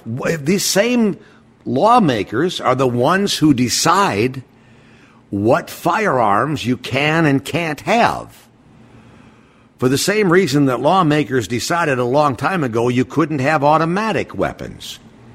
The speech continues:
So, six five one, four six one, nine two two six. Um, here's a text that says, "I think it relates to the number of shots fired in placement on the child versus the deer."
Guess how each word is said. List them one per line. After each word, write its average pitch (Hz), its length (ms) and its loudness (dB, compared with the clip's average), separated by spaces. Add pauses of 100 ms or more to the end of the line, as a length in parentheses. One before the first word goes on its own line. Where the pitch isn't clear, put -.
(840)
So, - 320 -4 (300)
six - 340 -4
five 226 280 0
one, 180 320 2
four 175 320 -4
six - 340 -8
one, 101 380 -2
nine 135 300 0
two 139 200 0
two 127 220 -4
six. - 580 -4 (760)
Um, 101 500 2
here's 151 220 2
a 147 60 0
text 170 320 -4
that 135 100 -4
says, 143 240 0
"I 139 80 0
think 208 240 -2
it 190 80 -2
relates 156 380 0
to 135 120 0
the 127 80 2
number 170 320 2
of 123 100 -2
shots 156 380 0
fired 127 500 0 (300)
in 117 200 0
placement 151 540 -2
on 120 180 0
the 113 80 0
child 151 520 0
versus 123 480 0
the 127 120 2
deer." 117 520 0